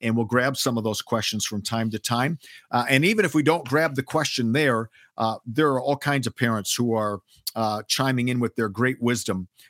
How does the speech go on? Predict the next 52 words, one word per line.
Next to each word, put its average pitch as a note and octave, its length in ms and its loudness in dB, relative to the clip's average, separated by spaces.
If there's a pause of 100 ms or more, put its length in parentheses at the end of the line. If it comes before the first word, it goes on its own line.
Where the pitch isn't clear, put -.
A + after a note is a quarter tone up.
(120)
to - 80 -2
those G#2+ 240 0
questions. G#2+ 520 -2
So A2+ 100 -2
we A2 100 0
encourage A#2+ 380 0
you A2+ 60 0
to G#2 80 -4
join A#2 280 0
our G#2+ 140 -2
Wonder A2+ 260 -2
of G2+ 120 -8
Parenting A2 520 -2 (320)
group A#2 320 0
there A2+ 240 -2
on G2+ 220 -4
Facebook. A#2 480 -4 (580)
So E3 160 2
this G#3+ 220 4
is B3+ 100 -4
from G3+ 160 0
one E3+ 160 -2
of F3+ 80 -6
our F#3 100 -2
listeners, D#3 520 -6 (360)
and, C#3 480 0
um, B2+ 500 -2 (120)
she, C3+ 300 0 (360)
it's, C#3 300 -4
it's C3+ 160 -4
a, B2 100 0 (100)
a C3 60 -2
little D3 280 2
bit, F#3 220 -4 (120)
uh, C#3+ 220 -4
long, D3 360 0
but C3+ 160 0
it's C3 180 -4
really C#3+ 260 2
helpful C3+ 340 0
for G#2+ 240 -4
us F#2 140 -6
to B2 100 -2
get A#2+ 160 0
a, A#2 160 -4
a C3 60 -2
good B2 260 0
picture C#3 380 -2
of G#2+ 60 -6
what's A#2+ 200 -4
going A#2 300 -2
on. A#2 280 0